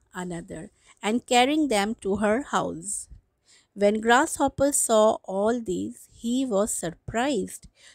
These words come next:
So he asked Ant, "What are you doing?"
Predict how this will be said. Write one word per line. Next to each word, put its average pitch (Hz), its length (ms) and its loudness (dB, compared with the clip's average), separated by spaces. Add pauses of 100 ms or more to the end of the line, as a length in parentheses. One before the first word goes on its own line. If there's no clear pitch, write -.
So - 160 -2
he 339 220 4
asked 254 340 2 (100)
Ant, 185 460 -6 (460)
"What 320 260 0
are 220 140 2
you 190 120 2
doing?" 180 380 -2